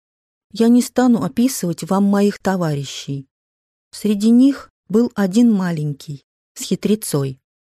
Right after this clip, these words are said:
по прозвищу Синячок. Был длинный, дикого вида,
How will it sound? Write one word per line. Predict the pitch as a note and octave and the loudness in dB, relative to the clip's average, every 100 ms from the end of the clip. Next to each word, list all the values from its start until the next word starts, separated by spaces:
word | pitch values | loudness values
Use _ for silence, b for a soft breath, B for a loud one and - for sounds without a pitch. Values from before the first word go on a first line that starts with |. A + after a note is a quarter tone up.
| _ _ | _ _
по | D#3+ | -10
прозвищу | C#3+ G#3 A#3+ G#3 G#3 - G#3 G#3 | -2 0 2 2 -2 -2 -4 -4
Синячок. | - G3+ G#3 G#3+ - C3+ _ - _ _ _ _ _ _ _ | -4 2 2 2 -4 -8 _ -20 _ _ _ _ _ _ _
Был | F#3+ C4 C4 | 0 2 2
длинный, | F#3 F3+ F3+ F3 E3 E3 _ _ _ _ _ | 2 2 0 0 -4 -8 _ _ _ _ _
дикого | E3+ F#3+ G#3+ G3+ F#3+ | -2 -2 0 -2 -2
вида, | F3 G#3+ A#3+ D#3 D3+ | 0 0 0 -2 -8